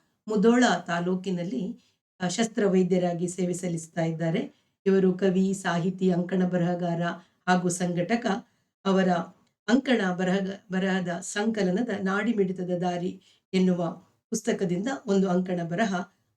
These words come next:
ಅಪ್ಪನೆಂಬ ಹೊರೆ ಇಳಿಸಿದವರು. ಅಪ್ಪನೆಂಬ ಹೊರೆ ಇಳಿಸಿದವರು. ಆತ ಏದಿಸಿರು ಬಿಡುತ್ತಿದ್ದ.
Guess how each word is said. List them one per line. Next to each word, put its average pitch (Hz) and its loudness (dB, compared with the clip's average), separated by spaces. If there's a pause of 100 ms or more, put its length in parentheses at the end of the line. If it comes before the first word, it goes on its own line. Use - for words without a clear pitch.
ಅಪ್ಪನೆಂಬ 233 0
ಹೊರೆ 185 0
ಇಳಿಸಿದವರು. 180 0 (340)
ಅಪ್ಪನೆಂಬ 220 2 (400)
ಹೊರೆ 269 2
ಇಳಿಸಿದವರು. 185 -2 (800)
ಆತ 180 -2 (300)
ಏದಿಸಿರು 254 2
ಬಿಡುತ್ತಿದ್ದ. 175 -2